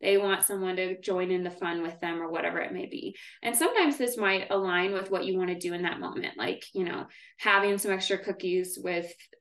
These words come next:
a, a loved one. Um, but sometimes this might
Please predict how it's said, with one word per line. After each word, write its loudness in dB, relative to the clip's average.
a, 0
a 4
loved 2
one. -6
Um, 2
but 0
sometimes 4
this 2
might 0